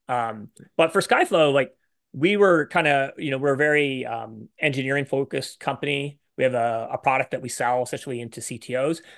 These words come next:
but it's also a different, I would say, uh, sort of go to market than a lot of times you see developer relations teams working in, uh, where it might be, like, based on an open source project. It might be product led growth where you're trying to, like, increase,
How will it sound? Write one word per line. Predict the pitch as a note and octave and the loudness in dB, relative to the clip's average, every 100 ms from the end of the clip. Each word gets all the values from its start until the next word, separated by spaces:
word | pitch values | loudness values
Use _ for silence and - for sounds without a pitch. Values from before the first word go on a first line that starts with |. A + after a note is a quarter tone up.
| _ - | _ 4
but | F3+ | 4
it's | F3 G#3+ | 6 4
also | A3 G#3 | 4 2
a | |
different, | D3+ E3 E3 E3+ D3+ - _ _ _ _ _ _ _ - | 2 -4 -2 -2 -2 -8 _ _ _ _ _ _ _ -2
I | D3 | 0
would | C#3+ | 0
say, | D#3+ C#3+ C3+ C3+ - | 0 2 2 -2 -2
uh, | B2 A#2+ A2+ A#2 - | -2 -2 -4 -8 -10
sort | - D3+ | -6 -6
of | B2 | 0
go | C#3 | 2
to | C3+ | 2
market | B2 B2+ C3 F#3+ - | 0 -4 -4 -4 -4
than | C3+ C3 A#2+ A#2+ A2+ _ - | -2 -2 -4 -10 -16 _ 0
a | |
lot | D3 D3+ D#3 | 4 6 4
of | |
times | - C3+ C3+ | 0 -6 -6
you | B2 | -8
see | A#2 - C3 B2 A#2+ A2+ - _ _ | -10 -8 -8 -8 -8 -10 -14 _ _
developer | C#3 C#3 C3 C3 | 2 4 2 0
relations | B2+ B2+ B2 | -2 -6 -12
teams | - A#2+ | -12 -12
working | A#2 C3 C3+ A#2+ | -8 -8 -8 -10
in, | A#2 A2 G#2+ _ _ _ | -10 -12 -16 _ _ _
uh, | C#3+ B2 A#2+ | -2 -2 -4
where | B2+ C3+ C3 B2+ C3 | 0 4 4 2 0
it | C3+ | 0
might | C#3+ C#3+ | 0 0
be, | B2+ A#2+ | -4 -6
like, | A#2 A2 | -8 0
based | D3+ C#3+ | 0 0
on | B2+ | -4
an | D3+ | -4
open | D3 E3 | -4 -2
source | D#3 - | -4 0
project. | C#3+ C3 C3+ B2+ B2+ - _ _ - | 0 2 2 0 -2 -10 _ _ -2
It | C#3 | 0
might | C3 | 2
be | C3+ C3 B2 | 0 -2 -4
product | A#2 D#3+ D3+ C#3+ | 0 2 2 0
led | C3 B2 | -4 0
growth | D3 D#3+ D#3 D3 C3+ | 4 6 6 4 -4
where | C3+ | -6
you're | A#2 | -6
trying | C3+ B2+ | -6 -2
to, | C3 | -2
like, | A#2 A#2+ | -2 -8
increase, | B2+ D3 C3 - | -6 -2 0 -2